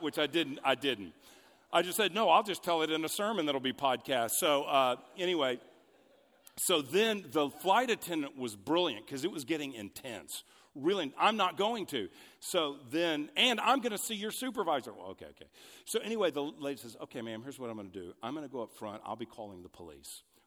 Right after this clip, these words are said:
When we land, the police will be at the gate to meet you and deal with this situation." She walks up,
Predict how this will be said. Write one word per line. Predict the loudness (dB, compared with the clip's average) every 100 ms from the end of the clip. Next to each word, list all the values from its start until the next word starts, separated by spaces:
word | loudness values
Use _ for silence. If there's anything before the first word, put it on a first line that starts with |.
| -10
When | -6 -4 -6
we | -6
land, | -4 -4 -6 -8 -12 -14
the | -18
police | -14 -10 -10 -10
will | -12
be | -12 -10
at | -12 -12
the |
gate | -14 -12 -12 -16 _
to | -18
meet | -18 -18
you | -20 -20
and | -20
deal | -20 -20 -20
with | _
this | _ -20
situation." | -20 -20 -20 -20 -20 -20 _ _ _
She | -20
walks | -16 -14 -10
up, | -6 -6 -8